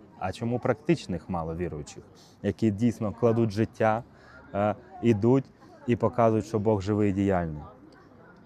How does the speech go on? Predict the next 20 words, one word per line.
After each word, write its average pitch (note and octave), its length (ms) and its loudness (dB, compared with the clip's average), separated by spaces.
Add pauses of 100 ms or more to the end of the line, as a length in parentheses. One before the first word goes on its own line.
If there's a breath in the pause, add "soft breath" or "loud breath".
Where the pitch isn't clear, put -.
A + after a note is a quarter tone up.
(580)
І, G#2+ 140 -2
власне, G#2+ 380 -2
Марія A2 220 -2
каже G#2 220 -4
про G#2 160 -6
таку G2+ 300 -4
віру, E2 240 -6 (240)
що G2+ 100 -8
твоя A2 280 0
віра G#2+ 220 0
має G2+ 300 -2 (500 loud breath)
заохочувати G2 800 -4
інших, - 540 -6 (500)
заохочувати. F#2+ 800 -2 (1400 loud breath)
«Я B2+ 140 6
тебе B2 240 4
благословляю, B2 600 6
закликаю A2 460 2
бути G#2 320 0
ближчим B2 640 2